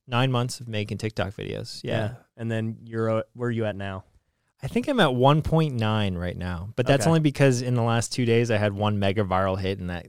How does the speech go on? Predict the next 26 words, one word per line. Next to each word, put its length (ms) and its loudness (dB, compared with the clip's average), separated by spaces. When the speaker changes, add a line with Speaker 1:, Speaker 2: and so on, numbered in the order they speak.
Speaker 1:
that's 200 -10
gotten 240 -4
me, 60 -6
like, 140 -6
a 60 -8
hundred 240 -6
thousand 320 -4
<laughs> 40 -12
followers. 400 4
So, 100 8
Speaker 2:
<laughs> 800 6
Speaker 1:
so 140 2
Speaker 2:
Yeah. 320 4
Speaker 1:
it 100 0
kinda 220 4
comes 220 4
in 120 2
waves. 480 2
Speaker 2:
Yeah. 280 0
Speaker 1:
But 120 0
on 160 4
average, 380 6
I'd 140 4
probably 220 4
gain, 280 0
like, 220 -2